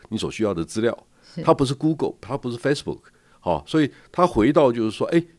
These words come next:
Speaker 1: 掂一下说，啊，对，这个事情我怎么没做？好，
Speaker 2: 嗯。
Speaker 1: 就是说我们的职业的概念是我们过去都认为说，我们只要把，诶，箱子搬好，那个就是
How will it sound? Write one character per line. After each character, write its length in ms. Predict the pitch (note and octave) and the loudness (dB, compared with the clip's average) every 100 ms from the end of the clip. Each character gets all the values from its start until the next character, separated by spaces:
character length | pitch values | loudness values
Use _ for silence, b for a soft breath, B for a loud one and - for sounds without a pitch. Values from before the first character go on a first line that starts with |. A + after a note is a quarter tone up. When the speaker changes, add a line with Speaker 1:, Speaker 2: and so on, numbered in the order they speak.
| _ | _
Speaker 1:
掂 200 | G3 F#3+ | 4 4
一 60 | E3+ | 4
下 180 | D3 D3 | 4 2
说， 160 | D3 - | 2 4
啊， 280 | G3+ F3 C3 | 6 6 4
对， 220 | - D#3 | 8 8
这 120 | C#3+ | 8
个 60 | D3+ | -4
事 120 | D#3 | -2
情 80 | B2+ | -2
我 80 | G#2 | -2
怎 100 | F#2 | -2
么 80 | C#2+ | -6
没 140 | D2 | -10
做？ 240 | - G#2+ - _ _ _ _ A3 | -4 -4 -4 _ _ _ _ 0
好， 120 | F3+ | 0
Speaker 2:
嗯。 120 | F3+ D#3+ | -2 -4
Speaker 1:
就 100 | E3 | 0
是 60 | D#3+ | 2
说 160 | D#3+ b b b | 2 b b b
我 220 | - G2+ G#2 | 0 4 4
们 260 | C3 D#3+ | 2 2
的 360 | D3+ A#2 F2+ C#2+ _ _ - _ _ _ _ - | 4 4 2 -4 _ _ -20 _ _ _ _ -10
职 240 | G2 B2 | -2 2
业 140 | G#3 | 6
的 80 | C#3 | 6
概 240 | G2 G2+ E2+ | 6 0 0
念 200 | E2+ D2 | -4 -6
是 180 | - - | -8 -6
我 180 | E2+ D2+ | -4 -2
们 160 | F#2 C#3 | -4 -4
过 240 | G3+ C3 | 4 2
去 180 | A2 G#2 | 2 -8
都 220 | E2 A2 | 0 0
认 280 | A2 C#3 F#2+ | 2 2 0
为 140 | - D2+ | -4 -6
说， 280 | - G2 G#2 | -4 -4 -2
我 160 | E2 E2 | -4 -4
们 180 | G2 A#2 | -2 -4
只 240 | - D2+ | -6 -8
要 180 | G2+ D2+ | -6 -8
把， 360 | - D2 D#2+ - b b b b b b | -6 -8 -10 -20 b b b b b b
诶， 300 | D#2 D#2 D2 | -10 -8 -8
箱 300 | D2 - D3+ | -8 2 2
子 80 | C#3+ | 2
搬 220 | A2+ A2+ | 2 2
好， 300 | G#2+ D#2 - _ | 2 -8 -14 _
那 100 | B2 | 0
个 60 | A#2 | 2
就 120 | F#2+ | 2
是 340 | F2+ F#2 E2+ | -2 -4 -4